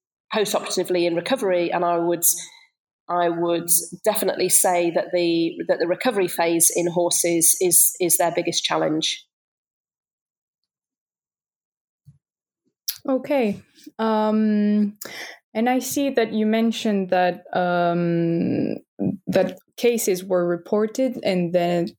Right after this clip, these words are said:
Speaker 2: um, that death post anesthesia,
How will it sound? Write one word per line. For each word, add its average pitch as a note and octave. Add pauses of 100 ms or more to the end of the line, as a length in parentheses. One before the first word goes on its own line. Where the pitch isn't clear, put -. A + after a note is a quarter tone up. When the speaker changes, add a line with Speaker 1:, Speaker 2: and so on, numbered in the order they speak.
(200)
Speaker 2:
um, E3 (400)
that F#3+ (120)
death G3
post F#3+
anesthesia, G#3